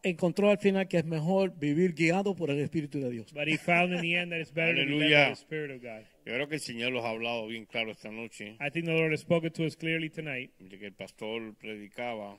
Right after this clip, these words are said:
Speaker 2: And while pastor was preaching,
Speaker 3: estaba pidiendo al Señor para despedirnos y me llevó a Hebreos cuatro,
Speaker 2: the Lord took me to Hebrews four,
Speaker 3: versículo catorce al dieciséis.
Speaker 2: four thirteen through sixteen.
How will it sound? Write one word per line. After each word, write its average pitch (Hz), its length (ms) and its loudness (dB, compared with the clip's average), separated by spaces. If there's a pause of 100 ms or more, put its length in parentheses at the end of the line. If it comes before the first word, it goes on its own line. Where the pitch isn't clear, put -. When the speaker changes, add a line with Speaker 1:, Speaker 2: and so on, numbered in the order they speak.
(120)
Speaker 2:
And 147 120 -6
while 147 160 -2
pastor 160 640 -2 (120)
was 143 260 -10
preaching, 151 560 -8
Speaker 3:
estaba 104 360 -12
pidiendo 113 260 -10
al 107 40 -8
Señor 107 480 -8
para 98 320 -10
despedirnos 104 800 -12 (640)
y 113 80 -16
me 107 160 -12
llevó 104 400 -8
a 107 180 -8
Hebreos 113 640 -8
cuatro, 120 580 -6 (400)
Speaker 2:
the 143 120 -6
Lord 165 260 0
took 180 200 -4
me 175 120 -4
to 165 100 2
Hebrews 175 420 -2
four, 147 280 -2
Speaker 3:
versículo 110 480 -10
catorce 110 500 -10
al 104 80 -12
dieciséis. 104 640 -10 (360)
Speaker 2:
four 175 460 0 (200)
thirteen 175 440 -2
through 160 180 -4
sixteen. 131 560 -10